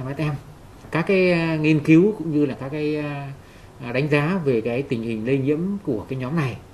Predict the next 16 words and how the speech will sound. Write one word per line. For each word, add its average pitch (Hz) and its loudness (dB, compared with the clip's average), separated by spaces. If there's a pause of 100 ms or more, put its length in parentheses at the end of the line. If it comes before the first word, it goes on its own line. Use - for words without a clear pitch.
(360)
thì, 110 -2
à, 104 -4
chúng 143 -2
tôi 151 4
có 151 -2
làm 120 -4
một 110 -8
cái, 131 -2
à, 135 -10 (760)
à, 113 -8
nghiên 135 0
cứu 135 4
là 165 -2
từ 117 -4
năm 127 -8
hai 131 -8